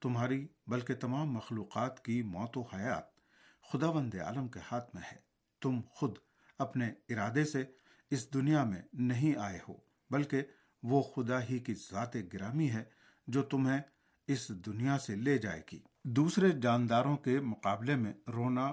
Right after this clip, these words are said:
اور ہنسنا انسان کی واضح و آشکار خصوصیات میں سے ایک ہے، اور خداوند عالم نے ہی یہ خصوصیت تمہارے وجود میں سموئی ہے تاکہ تم اپنے احساسات اور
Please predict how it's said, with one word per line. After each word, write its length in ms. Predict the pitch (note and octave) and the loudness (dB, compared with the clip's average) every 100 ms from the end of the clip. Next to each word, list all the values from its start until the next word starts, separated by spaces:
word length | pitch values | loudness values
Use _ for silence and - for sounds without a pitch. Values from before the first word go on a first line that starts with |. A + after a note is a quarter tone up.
| - | -2
اور 160 | B2 A2 - | -4 -2 -4
ہنسنا 320 | B2+ - A#2+ - _ _ - - - | -8 -4 -4 -4 _ _ -20 -8 2
انسان 440 | C#3+ - D3 D3+ | 2 4 4 4
کی 180 | D3 C#3+ A2 | 0 -4 -2
واضح 360 | G2+ A#2+ A#2+ C3+ | -2 0 0 0
و 80 | C3 - | -2 -2
آشکار 500 | A#2 A#2+ - B2 B2+ B2 - | -2 -2 -2 0 0 0 -8
خصوصیات 720 | B2 - A#2 - A#2 A#2+ A#2+ | -8 -4 -4 -2 0 0 -2
میں 100 | G2+ | -6
سے 180 | - C3 - | -4 -8 -2
ایک 300 | C#3 F#2+ - | -2 -2 -8
ہے، 60 | - - - | -20 -20 -6
اور 120 | C3 | -2
خداوند 480 | C3+ - C#3+ D3+ D#3+ | 0 0 2 4 4
عالم 280 | D#3 D3+ D3+ | 4 2 2
نے 140 | D3 C#3 C3 | 0 -2 -2
ہی 120 | D#3+ G#2+ - _ - _ | -2 -2 -6 _ -20 _
یہ 260 | B2+ C3+ C#3+ C#3+ | 2 6 4 2
خصوصیت 640 | D3+ D#3+ D3+ B2 A#2+ - | -2 -2 -2 -2 -2 -4
تمہارے 340 | A#2 G#2 A2+ | -6 -4 -4
وجود 400 | C3 A2+ A2+ C#3+ | -4 -4 -2 -2
میں 120 | A2+ A2 - _ - | -2 -6 -10 _ -8
سموئی 440 | - C3+ C#3 C#3+ - | 0 2 2 2 -2
ہے 80 | - - _ _ | -12 -20 _ _
تاکہ 260 | A#2 A#2 A#2+ | 0 0 -2
تم 240 | C3 C#3+ - _ _ - | -4 -4 -6 _ _ -4
اپنے 360 | A#2+ B2 A#2 G2+ - | -2 0 -2 -4 -6
احساسات 680 | A#2 A2 B2 A#2+ E3+ - C#3+ | -6 -2 -2 -2 -2 -2 -2
اور 140 | G2 | -4